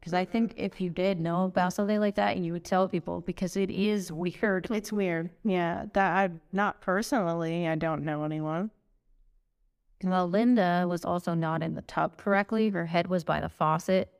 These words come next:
Speaker 1: instead of at the other end of the tub.
Speaker 2: Yeah,
Speaker 1: I mean,
Speaker 2: you
Speaker 1: you
Speaker 2: days
Speaker 1: need to
Speaker 2: like
Speaker 1: take a
Speaker 2: that.
Speaker 1: bath. If you go to take a bath, you do not lay like that.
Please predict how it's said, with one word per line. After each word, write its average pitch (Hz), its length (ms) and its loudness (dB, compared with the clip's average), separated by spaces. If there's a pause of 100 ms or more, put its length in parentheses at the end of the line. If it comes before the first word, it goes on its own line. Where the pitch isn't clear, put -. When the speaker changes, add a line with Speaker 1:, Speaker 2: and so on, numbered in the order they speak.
Speaker 1:
instead 180 300 -2
of 165 80 0
at 165 100 0
the 160 140 -4
other 160 200 -4
end 170 120 -4
of 170 80 -4
the 165 60 -6
tub. 185 440 -6
Speaker 2:
Yeah, 208 120 -2
Speaker 1:
I 185 40 -2
mean, 180 100 -2
Speaker 2:
you 185 60 0
Speaker 1:
you 214 120 2
Speaker 2:
days 214 100 2
Speaker 1:
need 233 160 0
to 202 60 -4
Speaker 2:
like 208 140 4
Speaker 1:
take - 40 -4
a - 40 -8
Speaker 2:
that. 190 280 2
Speaker 1:
bath. 160 120 -4
If 190 100 -6
you 262 60 2
go 285 120 4
to 185 80 0
take 180 160 -4
a 156 60 -2
bath, 165 360 -2
you 165 120 -2
do 170 180 -6
not 170 240 -2
lay 170 160 -2
like - 220 -6
that. 156 240 -4